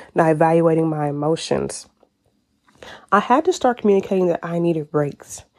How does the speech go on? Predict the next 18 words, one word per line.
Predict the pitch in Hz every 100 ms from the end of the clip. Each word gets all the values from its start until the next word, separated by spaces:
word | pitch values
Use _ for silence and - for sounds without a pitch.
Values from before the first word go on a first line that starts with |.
| - -
that | 170
I | 165
need | 170 160
help, | - 180 - - - _ _ - -
that | 175 -
I | 170 170 165 160 - _
was | 160 160
not, | 165 156 - -
I'm | 170
not | 196 -
Superwoman. | 262 233 208 175 151 - _
<laughs> | 214 - 262 - - - - - - - - -
If | 196 202
you | 202
guys | 202 202
listen | 170 190 - 214
to, | 202 202 185 170 -
um, | 175 170 165